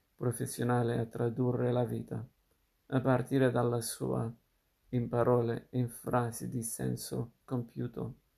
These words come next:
in concetti stabili, nero su bianco, perché scrivere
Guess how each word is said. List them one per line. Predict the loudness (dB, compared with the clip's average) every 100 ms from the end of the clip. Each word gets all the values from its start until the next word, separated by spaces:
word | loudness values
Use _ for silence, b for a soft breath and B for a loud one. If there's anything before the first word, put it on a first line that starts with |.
| _ _ _ _ _ _ _ _ _
in | 0
concetti | 2 0 0 -2 -4 -4 -6 -8
stabili, | -2 -2 0 -2 -4 -4 -8 _ _ _ _ _
nero | 2 4 6 4 2
su | -2 -6
bianco, | -2 -2 -2 -6 -8 -10 -12 _ _
perché | -2 0 -2
scrivere | -2 -6 -4 0 2 2 0 -4